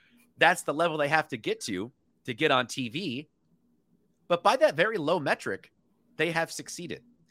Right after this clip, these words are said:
And they have succeeded in part because they're successfully sports washing. They're, they're already accomplishing their goal.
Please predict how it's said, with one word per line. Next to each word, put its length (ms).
And 300
they 220
have 500
succeeded 560
in 120
part 440
because 640
they're 120
successfully 960
sports 320
washing. 340
They're, 240
they're 220
already 340
accomplishing 640
their 120
goal. 380